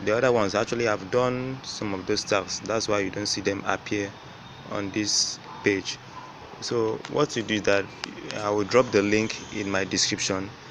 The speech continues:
and then you sign up with that link so that you get directly to download the app into your phone. And it's actually, I think it's actually for, um, Android, Android users. So once you come to this,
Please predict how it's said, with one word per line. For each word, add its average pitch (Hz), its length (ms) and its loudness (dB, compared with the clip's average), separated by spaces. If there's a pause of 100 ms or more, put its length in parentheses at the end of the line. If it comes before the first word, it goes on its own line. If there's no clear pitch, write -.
(240)
and 101 180 0
then 98 160 4
you 95 140 0
sign 110 380 0
up 107 100 0 (500)
with 95 120 -4
that 98 160 6
link 95 340 0
so - 200 0
that 98 120 4
you 92 280 -2
get 104 260 0
directly 101 380 4
to 98 120 -2
download 92 400 0
the - 160 -6
app 98 180 2 (460)
into 95 200 -4
your 92 100 0
phone. 95 340 -4 (800)
And 101 160 2
it's 92 80 0
actually, 107 280 2
I - 40 0
think 120 120 0
it's 107 100 6
actually 120 240 4
for, 92 600 2 (300)
um, 95 320 -2 (920)
Android, 104 440 4 (440)
Android 101 460 4
users. 92 520 -2 (680)
So 104 300 0
once 120 260 2
you 107 60 0
come 110 300 2
to - 180 -4
this, 104 360 0